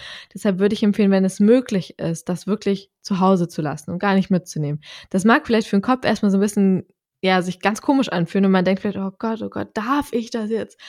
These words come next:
Ist das in Ordnung?" Aber ja, ist es.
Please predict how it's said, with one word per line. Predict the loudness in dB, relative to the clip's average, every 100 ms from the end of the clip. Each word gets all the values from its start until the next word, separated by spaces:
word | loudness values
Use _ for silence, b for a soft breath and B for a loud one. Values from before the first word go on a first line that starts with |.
| B B
Ist | -10 -4
das | -4 -2
in | -2
Ordnung?" | -2 -4 -2 -2 -2 -2
Aber | -4 -4
ja, | -4 -4 -6 -8 -8
ist | -8 -10 -8
es. | -10 -10 -12